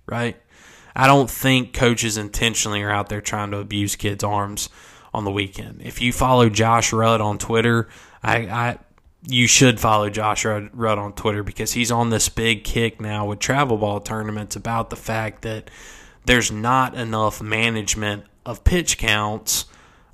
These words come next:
um, within the system. It's all, like, uh, inning based, but there is no, like, big database that shows, okay, this kid threw thirty-five pitches on Saturday, therefore, per M L B Pitch Smart guidelines, he should not be throwing on, on Sunday.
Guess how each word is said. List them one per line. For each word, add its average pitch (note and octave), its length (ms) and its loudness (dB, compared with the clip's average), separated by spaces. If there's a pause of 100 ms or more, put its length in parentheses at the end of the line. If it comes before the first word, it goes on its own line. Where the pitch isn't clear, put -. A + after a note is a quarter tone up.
um, A2 560 2 (680)
within B2+ 420 2
the G2+ 80 -6
system. - 540 0
It's A2+ 180 -6
all, B2+ 300 2
like, G#2+ 280 0
uh, A2 380 -2
inning C#3 340 0
based, G#2 440 -6
but A2 120 -8
there A#2+ 160 -2
is C#3 200 -2
no, B2+ 200 2
like, A#2 300 2
big A#2 220 -2
database G#2+ 580 -2
that G#2+ 160 -6
shows, G#2+ 300 -4
okay, G#2+ 260 -10
this G#2+ 200 -8
kid G#2+ 260 -8
threw G#2+ 120 -6
thirty-five G#2+ 600 -8
pitches G#2+ 340 -8
on G#2+ 140 -8
Saturday, G#2+ 640 -6 (300)
therefore, A2 680 2 (280)
per A#2+ 200 6
M A2+ 200 0
L A2 120 2
B G#2+ 160 -2
Pitch A2+ 280 0
Smart G#2 280 0
guidelines, G#2 520 0
he A#2+ 100 0
should G#2+ 240 0
not G#2 260 2
be G#2 120 -4
throwing G#2 420 -2
on, G2+ 320 -6
on G#2+ 240 -6
Sunday. G#2 640 -2